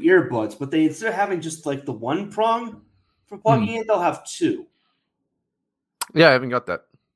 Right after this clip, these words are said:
Speaker 1: That must be, like, an overseas thing, 'cause, like, I've gotten those on, like, on foreign airlines, like Aeroflot and Turkish Airlines.
Speaker 2: Hmm. Yeah, I don't know. I've never seen that shit. Uh,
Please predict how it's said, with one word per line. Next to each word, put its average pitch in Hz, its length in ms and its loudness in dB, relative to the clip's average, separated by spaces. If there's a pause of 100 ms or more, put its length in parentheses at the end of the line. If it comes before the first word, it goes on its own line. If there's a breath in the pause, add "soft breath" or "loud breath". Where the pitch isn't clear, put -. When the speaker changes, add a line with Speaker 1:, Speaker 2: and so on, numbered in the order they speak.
(360)
Speaker 1:
That 220 120 -8
must 254 180 -4
be, 214 80 -4
like, 165 160 0
an 110 80 -6
overseas 104 600 -10
thing, 95 200 -16
'cause, 107 180 -14
like, 110 160 -6
I've 135 160 -4
gotten 123 240 -2
those 107 220 -4
on, 104 200 -8 (540 loud breath)
like, 98 340 -12 (840)
on 143 140 4
foreign 139 400 2
airlines, 101 360 -8
like 95 120 -16
Aeroflot 98 640 -6
and 87 140 -18
Turkish 104 380 -14
Airlines. 80 540 -18 (1080)
Speaker 2:
Hmm. 120 160 -12 (1300)
Yeah, 139 280 -6 (100)
I 113 120 0
don't 127 100 -2
know. 120 120 -2
I've 107 80 -4
never 120 160 -6
seen 120 240 -10
that 113 160 -6
shit. 92 300 -10 (360 soft breath)
Uh, 101 380 0